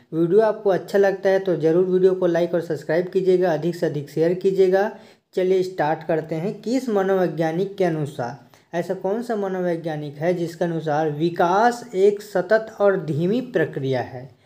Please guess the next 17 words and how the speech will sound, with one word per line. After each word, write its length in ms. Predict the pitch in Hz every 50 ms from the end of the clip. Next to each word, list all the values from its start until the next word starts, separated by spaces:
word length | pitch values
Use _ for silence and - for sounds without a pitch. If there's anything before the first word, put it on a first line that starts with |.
| _ _ _ _ _ -
तो 60 | 202
इसका 300 | 208 202 202 - - 226 202
आंसर 380 | 190 185 185 185 185 214 214
हो 160 | 196 190 196 185
जाएगा 400 | 180 185 180 180 170 185 208 - - 180
स्किनर, 640 | 202 185 - - - - 175 170 170 160 143 123 - - - - - - _ _ - -
है 100 | 233 262
ना। 100 | 247 202
कौन 240 | - - 185 185 202
से 120 | 196 214 208
मनोवैज्ञानिक 760 | 202 202 196 202 202 196 196 190 185 196 190 190 196 196 196
के 80 | 202
अनुसार? 360 | 190 190 185 185 190 190 220 214
तो 140 | 220 - - 185 196
स्किनर 500 | 185 - - - 185 185 190 208 226 233
के 180 | 226 - 214 202
अनुसार 760 | 180 175 165 156 151 156 - 147 143 147 165 202 240 262